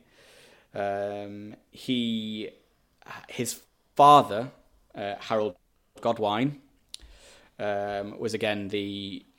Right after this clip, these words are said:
kind of a bit of a, bit of a slimy character. He managed to always find his feet, whether it was in the court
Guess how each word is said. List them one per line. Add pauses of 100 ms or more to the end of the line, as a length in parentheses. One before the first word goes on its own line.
(120)
kind
of (360)
a
bit
of
a,
bit
of
a
slimy
character. (600)
He (280)
managed
to
always
find
his
feet,
whether
it
was
in
the
court